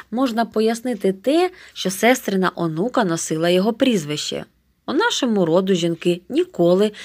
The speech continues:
не виходили заміж", усміхнувшись, відповів він. Цей дивний чоловік ніколи не побажав бачити бодай одну особу з чотирьох жіночих поколінь, які складали його рідню. Він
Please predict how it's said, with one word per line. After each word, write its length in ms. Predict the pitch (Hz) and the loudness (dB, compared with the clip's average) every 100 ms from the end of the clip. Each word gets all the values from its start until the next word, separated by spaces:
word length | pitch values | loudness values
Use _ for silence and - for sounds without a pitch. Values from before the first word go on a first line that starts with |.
| - | -12
не 140 | 165 160 | -4 -2
виходили 580 | 160 - 160 160 175 160 | -2 0 0 2 2 2
заміж", 460 | 165 156 156 - - - - | 0 -2 -6 -10 -16 -20 -4
усміхнувшись, 840 | 415 330 220 - 165 208 208 190 - | -4 -2 -6 -4 -6 -2 -4 -4 -8
відповів 520 | 151 - 160 147 156 | -10 -4 -4 0 -2
він. 320 | 147 147 143 156 _ - _ _ | -2 -6 -6 -14 _ -20 _ _
Цей 160 | 214 240 | 4 6
дивний 360 | 254 254 220 | 6 4 2
чоловік 600 | 202 180 175 196 349 349 - - - | 2 4 4 6 2 2 -18 -16 -2
ніколи 580 | 254 311 466 440 403 370 - - | 0 2 4 6 6 4 -10 -8
не 140 | 226 285 | 0 4
побажав 760 | 240 185 190 165 185 247 226 _ - | 4 6 4 4 4 4 2 _ -6
бачити 480 | 151 180 208 190 | 0 0 0 -2
бодай 360 | 160 165 165 170 | 0 2 2 2
одну 320 | - 180 190 262 | 0 -2 0 0
особу 600 | 302 - 208 160 151 - - - | 0 2 2 2 0 -6 -16 -18
з 60 | - | -6
чотирьох 480 | 285 320 392 440 | -2 2 4 4
жіночих 520 | 240 208 170 196 208 190 | 0 0 -2 -2 -4 -2
поколінь, 520 | 170 170 160 165 160 - - | 0 0 2 0 -2 -10 -4
які 240 | 175 185 | -4 -2
складали 640 | 180 - 160 147 233 294 262 | -4 2 2 4 2 4 4
його 320 | 240 226 208 | 2 2 2
рідню. 580 | 190 160 160 160 151 165 _ _ - | 2 0 -2 -2 -4 -10 _ _ -8
Він 240 | 202 311 | 2 2